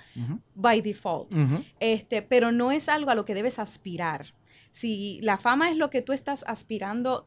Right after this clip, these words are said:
Speaker 2: desde inicio, pues, n-, así mismo como viene, así mismo se
Speaker 1: Mismo
Speaker 2: va a
Speaker 1: se
Speaker 2: ir.
Speaker 1: va, correcto.
Speaker 2: Ahora, si tú te enfocas en, en, "Esto es una profesión, este es mi oficio", como dice Dean Zayas, que
Speaker 1: Ujú.
Speaker 2: es, que fue mi mentor, eh,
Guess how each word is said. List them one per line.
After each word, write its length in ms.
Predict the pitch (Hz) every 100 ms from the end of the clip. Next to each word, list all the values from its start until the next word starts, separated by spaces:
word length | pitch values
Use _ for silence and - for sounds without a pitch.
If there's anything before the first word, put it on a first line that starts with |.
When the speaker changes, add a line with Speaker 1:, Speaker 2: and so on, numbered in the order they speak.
| _
Speaker 2:
desde 380 | 190 214 220 196
inicio, 720 | 190 202 254 269 - 196 156 -
pues, 280 | 202 - 214
n-, 460 | 208 196 208 220 - - -
así 240 | 208 262
mismo 220 | 277 339 320
como 180 | 349
viene, 240 | 339 262 262
así 180 | 262 185
mismo 180 | 170 185
se 60 |
Speaker 1:
Mismo 120 | 208
Speaker 2:
va 60 | 170
a 40 |
Speaker 1:
se 60 | 165
Speaker 2:
ir. 60 | 90
Speaker 1:
va, 160 | - _ - -
correcto. 320 | 113 95 - 214
Speaker 2:
Ahora, 380 | 220 214 185
si 180 | 175 220
tú 140 | - 226
te 80 | 302
enfocas 680 | 277 - 254 247 180 - -
en, 560 | 208 202 202 196 185 -
en, 400 | 190 180 175 175 _ _ _ _ _ _ _ _ _ _ _ _ -
"Esto 200 | 160 208
es 60 |
una 160 | 233 247
profesión, 680 | 262 277 - 214 180 185 190 _ _ _ _ _ -
este 200 | 220 240
es 40 |
mi 120 | 233
oficio", 680 | 214 214 233 226 - 156 -
como 200 | 170 156
dice 220 | 175 -
Dean 160 | 202 196
Zayas, 340 | 214 190 190
que 40 | 139
Speaker 1:
Ujú. 60 |
Speaker 2:
es, 220 | 143 - -
que 140 | 180
fue 120 | 180 175
mi 120 | 185
mentor, 440 | 190 175 190 160 - - - - _ -
eh, 840 | 214 196 196 196 190 190 185 -